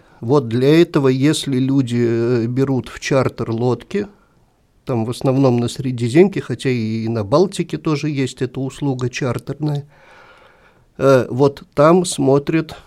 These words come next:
это нужно даже не для владельцев чартерных компаний, а это нужно для страховых компаний.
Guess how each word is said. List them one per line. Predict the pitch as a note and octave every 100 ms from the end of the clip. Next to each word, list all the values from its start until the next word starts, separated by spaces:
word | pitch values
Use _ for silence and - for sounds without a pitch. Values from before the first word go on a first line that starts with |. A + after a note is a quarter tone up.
| _
это | - C#3 C3+
нужно | C3 D3 D3 C#3 C3+
даже | C3 C#3 B2+
не | B2+ C3
для | C3 B2+
владельцев | C3 C#3 C3+ A2 - A#2
чартерных | - A#2+ A#2 A#2+ A#2+ A2+
компаний, | C3 G#2+ D3 F#3 F3+
а | A#2+
это | C#3 C3
нужно | C3+ C3+ B2
для | A2 A#2+ B2
страховых | - A2+ A#2 A#2 B2
компаний. | - A2 - G#2 - -